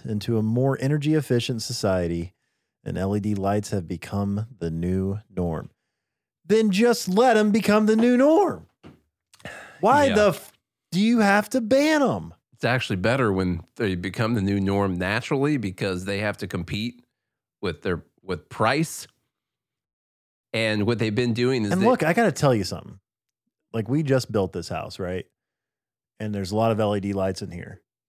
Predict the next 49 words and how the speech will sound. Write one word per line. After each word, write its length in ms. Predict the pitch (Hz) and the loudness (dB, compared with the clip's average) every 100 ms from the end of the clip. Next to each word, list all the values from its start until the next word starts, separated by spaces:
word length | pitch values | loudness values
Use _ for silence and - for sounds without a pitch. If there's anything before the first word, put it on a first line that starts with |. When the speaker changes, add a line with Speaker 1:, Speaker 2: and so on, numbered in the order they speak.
| - | -8
Speaker 1:
And 140 | 117 110 | -6 -4
several 400 | - 139 143 135 | 2 2 4 2
of 100 | 113 | 2
them 140 | 117 | 2
have 120 | 107 | 4
already 220 | 107 107 107 | 2 2 2
gone 180 | 110 | 0
out. 200 | 127 143 - | 0 -2 0
I 120 | 135 | 2
thought 200 | 147 127 | 2 2
they 80 | 127 | 0
were 80 | |
supposed 240 | 123 131 120 | 0 0 0
to 60 | |
last 260 | 139 143 135 | 0 0 0
for, 100 | 131 | -2
like, 160 | 127 127 | -2 -2
ten 220 | 143 143 | -2 -2
years. 320 | 165 127 - _ _ _ _ _ | -4 -6 -12 _ _ _ _ _
Speaker 2:
They're 200 | 120 110 | 0 2
not. 400 | 104 107 92 - | 2 2 0 -2
That 260 | - 90 - | -4 -4 -4
we 160 | 104 123 | -4 -2
have 140 | 127 | -2
to 60 | - | -2
replace 360 | 92 - 98 92 | -4 -2 -4 -4
them 160 | 92 | -4
in 60 | 90 | -2
our 140 | 87 | -2
house 260 | 87 87 85 | -2 -4 -2
all 80 | 104 | -2
Speaker 1:
It's 160 | - | -2
ridiculous. 540 | 226 190 269 285 113 107 | -2 -2 -2 -2 -2 -2
Speaker 2:
Lacey 260 | 156 - | -2 -2
just 260 | 131 123 123 | -2 -2 -2
said 180 | 113 113 | -4 -2
this 180 | 90 98 | -4 -2
last 240 | 90 90 | -2 -2
week. 160 | 104 90 | -4 -4
She's 240 | - 120 | -6 -4
like, 180 | 131 92 - | -4 -6 -10
she's 240 | - - 120 | -14 -12 -8
like, 180 | 90 - | -8 -8
"Twenty-five 560 | - 143 151 147 139 | -4 -4 -2 -4 -4
years, 380 | 110 139 135 107 | -4 -4 -4 -4
my, 260 | 113 135 107 85 _ _ _ _ _ _ | -4 -2 -4 -8 _ _ _ _ _ _
you 140 | 101 117 | -4 -4
know." 240 | - - _ _ _ | -4 -8 _ _ _
Speaker 1:
Yeah. 260 | 143 135 90 | -2 -2 -4